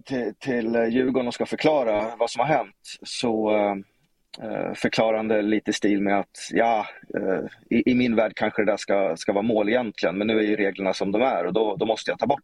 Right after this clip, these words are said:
det. Eh, och det är klart att lägger man upp det på det sättet så, så <laughs> lämnar man ju rätt öppet för, för tolkning, liksom. Och det, det blir ju inte bra. Där har vi haft en dialog om hur man kan vara tydligare och skapa en bättre förståelse.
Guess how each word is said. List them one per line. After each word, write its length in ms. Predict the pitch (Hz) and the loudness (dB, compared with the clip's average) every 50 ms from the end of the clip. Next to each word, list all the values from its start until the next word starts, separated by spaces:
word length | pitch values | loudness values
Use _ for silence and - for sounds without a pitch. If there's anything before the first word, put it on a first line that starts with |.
| _ _ | _ _
det. 840 | - - _ _ _ - - - - - - _ _ _ - - - | -20 -20 _ _ _ -20 -20 -20 -20 -20 -20 _ _ _ -6 -4 -2
Eh, 80 | 50 - | -2 0
och 140 | - 110 | 0 0
det 60 | 110 117 | -2 -2
är 40 | |
klart 260 | - - 110 104 - - | 0 0 0 0 0 -4
att 260 | 98 - _ - - 110 | -4 -4 _ -10 -4 -2
lägger 240 | 104 110 104 107 | 0 0 0 0
man 120 | 104 107 113 | 0 0 0
upp 120 | 113 - | -2 -4
det 80 | - - | -6 -4
på 80 | - | -2
det 140 | 110 120 117 | 0 -2 -2
sättet 360 | - - 90 - - 95 - | -2 -4 -4 -4 -4 -6 -6
så, 300 | - - - 95 - - | -4 -2 -2 0 0 -2
så 300 | - - - - 104 95 - - | -4 -4 -2 0 0 2 4 2
<laughs> 40 | - | 2
lämnar 440 | 90 107 104 104 98 98 101 104 104 | 2 2 2 0 0 0 0 0 0
man 200 | 104 104 104 98 | 0 0 0 0
ju 260 | 101 101 98 98 101 - _ _ - - | 0 0 0 -2 -6 -8 _ _ -2 -2
rätt 220 | - - - - | -2 -2 0 -2
öppet 360 | 214 - _ - - - - | -2 -2 _ -6 -6 -6 -6
för, 260 | - - 101 98 95 - _ _ _ _ _ _ _ - - - | -6 -4 -4 -4 -4 -8 _ _ _ _ _ _ _ -18 -14 -12
för 60 | - | -10
tolkning, 640 | - - 104 101 - - - - - 107 104 - - | -6 -4 -4 -4 -4 -8 -10 -6 -4 -4 -4 -4 -8
liksom. 360 | - - - - - 104 110 | -12 -10 -8 -6 -6 -4 -4
Och 80 | 110 104 | -2 0
det, 280 | 110 101 101 98 101 101 _ _ _ _ _ - - - - | 0 0 0 -2 -4 -8 _ _ _ _ _ -20 -20 -20 -6
det 240 | - 117 117 113 104 | -2 0 0 0 0
blir 100 | 98 107 | 0 -2
ju 60 | 101 | -2
inte 200 | 95 95 - - | -2 -4 -6 -4
bra. 260 | 92 92 92 95 98 | -2 -2 0 0 0
Där 180 | 101 113 110 107 | 0 0 0 0
har 80 | 110 98 | 0 0
vi 80 | 101 101 | 0 -2
haft 200 | 95 - - - | -4 -4 -6 -6
en 120 | 95 95 | -4 0
dialog 440 | 98 95 92 95 95 98 95 95 - | 0 0 0 0 0 -2 -2 -2 -4
om 120 | 101 98 | -4 -2
hur 100 | 104 104 | 0 0
man 160 | 101 98 95 | 0 0 0
kan 120 | - 110 92 | 0 0 -2
vara 100 | 98 - | -2 -2
tydligare 640 | - - 117 104 101 98 104 110 110 107 104 101 98 | 0 0 0 0 0 0 0 2 2 2 0 0 0
och 140 | 95 95 | -2 -4
skapa 360 | - - - 98 92 - - 92 | -4 -2 -2 -2 -2 -2 -2 -2
en 80 | 92 | -2
bättre 260 | 90 95 - - 101 | -2 -4 -4 -4 -8
förståelse. 540 | - - - - 110 107 104 - - - - | -6 -6 -4 -2 -2 -2 -2 -4 -8 -14 -20